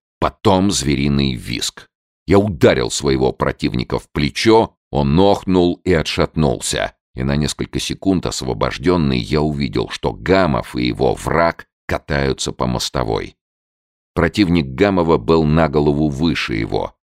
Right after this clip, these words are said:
успел выхватить нож, но Гамов повалил его на земь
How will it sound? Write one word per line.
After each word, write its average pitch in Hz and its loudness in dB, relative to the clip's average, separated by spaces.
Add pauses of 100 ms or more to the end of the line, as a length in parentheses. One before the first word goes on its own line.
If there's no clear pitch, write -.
успел 87 2
выхватить 76 -2
нож, 82 2
но 73 0
Гамов 78 -2
повалил 85 2
его 53 -4
на 92 0
земь 50 -6